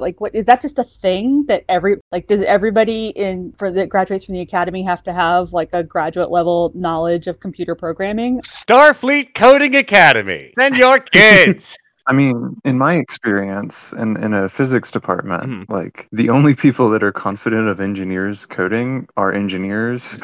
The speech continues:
Speaker 3: <laughs> and, like,
Speaker 4: Mm-hmm.
Speaker 3: computer programmers dread when physicists and mathematicians and engineers try to get their hands in there.
Speaker 4: Yeah.
Speaker 2: Do not at us engineers.
Speaker 4: <laughs>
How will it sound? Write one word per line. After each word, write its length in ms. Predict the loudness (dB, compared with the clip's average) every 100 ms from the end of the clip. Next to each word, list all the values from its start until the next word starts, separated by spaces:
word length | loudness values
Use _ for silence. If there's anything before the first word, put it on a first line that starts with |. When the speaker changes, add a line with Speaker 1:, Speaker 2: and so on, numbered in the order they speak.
| -6
Speaker 3:
<laughs> 100 | -4
and, 440 | -2 -2 -2 -4 -8 -4
like, 260 | -4 -4
Speaker 4:
Mm-hmm. 240 | -8 -12 -12
Speaker 3:
computer 400 | -10 -4 -2 0
programmers 640 | -2 -2 -2 -4 -6 -8
dread 400 | -4 -2 0 -2
when 240 | -6 -8
physicists 720 | -6 -4 -4 -4 -6 -6 -8 -8
and 120 | -4
mathematicians 800 | -4 -4 -8 -8 -8 -8 -8 -8
and 100 | -8
engineers 580 | -8 -8 -6 -6 -6 -8
try 220 | -4 -4
to 80 | -4
get 160 | -6
their 140 | -6 -6
hands 280 | -6 -6
in 140 | -8 -8
there. 260 | -8 -10 -12 _
Speaker 4:
Yeah. 360 | -12 -10 -10 -12 -6
Speaker 2:
Do 180 | -4
not 260 | 2 4 4
at 260 | 4 4 4
us 300 | 2 0 -2
engineers. 840 | -2 -2 -2 -2 0 0 -2 -6 -12 _
Speaker 4:
<laughs> 60 | _